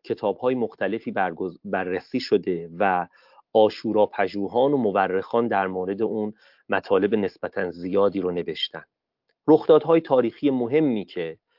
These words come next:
در این روز اهمیت دارن، نخست بازگشت خانواده امام حسین علیه السلام به کربلا و زیارت قبور شهدای کربلا توسط حضرت زینب کبری سلام الله علیها و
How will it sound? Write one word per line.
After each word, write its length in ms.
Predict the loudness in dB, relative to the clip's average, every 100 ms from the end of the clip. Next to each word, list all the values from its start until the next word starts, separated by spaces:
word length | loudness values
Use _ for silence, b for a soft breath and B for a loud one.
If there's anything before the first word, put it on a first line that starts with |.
| _ _ _ _ 0
در 160 | 2 2
این 300 | 2 0 0
روز 220 | -2 -4
اهمیت 680 | -6 -4 -4 -2 -2 -4 -4 -2
دارن، 580 | 0 0 -2 -2 -6 -14 _ _ _ _ 2
نخست 480 | 2 4 2 2 -2
بازگشت 720 | 4 6 6 4 0 0 -2
خانواده 920 | -4 -2 -2 0 0 0 0 0 0 -2
امام 320 | -2 -2 -2
حسین 300 | -2 0 0
علیه 260 | 0 0 -2
السلام 480 | -6 -4 -2 -2 -4
به 80 |
کربلا 600 | -4 0 0 0 0 0 0
و 140 | -2
زیارت 500 | -4 -2 -2 -2 -4 -4 -4 b b b b _
قبور 340 | 2 4 4
شهدای 540 | 4 2 2 4 2 2
کربلا 600 | -4 -4 -4 -4 -6 -8 -14 _ _ _ _
توسط 500 | -4 -2 -2 -8 -2
حضرت 580 | 2 2 0 -4 -4 -4
زینب 340 | -4 -4 -4 -4
کبری 300 | -4 -2 -2
سلام 340 | 0 -2 -2
الله 240 | -2 -4 -4
علیها 520 | -6 -10 -10 -10 -8
و 220 | -8 -10